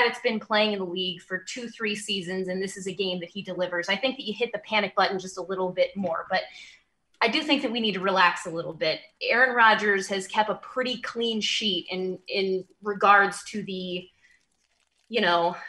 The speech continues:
the, the interception to touchdown ratio. He's, he's a guy that, that is pretty precise. And I think that last Sunday was really an anomaly. I think it's something that we just don't see out of him very often.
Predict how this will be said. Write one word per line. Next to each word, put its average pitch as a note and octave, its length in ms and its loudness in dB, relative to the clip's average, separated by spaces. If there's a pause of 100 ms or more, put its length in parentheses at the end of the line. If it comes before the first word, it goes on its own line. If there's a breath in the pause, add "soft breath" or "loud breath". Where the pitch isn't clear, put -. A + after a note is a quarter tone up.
(140)
the, G#3+ 300 -4 (100)
the A#3+ 120 -4
interception A#3+ 640 6
to G3+ 80 2
touchdown G3 580 4
ratio. F3+ 580 0
He's, A3 300 -6
he's G#3+ 300 -8
a G#3 60 -6
guy G#3 320 6
that, G3 280 0
that G#3 140 4
is G3 140 -2
pretty A#3 440 -4
precise. F#3+ 680 -2 (100)
And F#3+ 580 2 (380)
I A3 80 -6
think C4+ 360 0
that A#3+ 180 6 (300)
last G#3 360 4
Sunday A#3+ 300 4
was G#3 300 -4
really G#3+ 520 0
an G3 340 2
anomaly. G3+ 520 4
I E3+ 100 0
think G3 160 -6
it's G3 120 -14
something G3+ 240 -4
that G3 120 -6
we G3+ 60 -10
just F#3 280 -12
don't G#3 260 2
see B3+ 300 0
out G3+ 120 6
of F#3 100 0
him F#3 200 -6
very F3 260 2
often. F3 520 4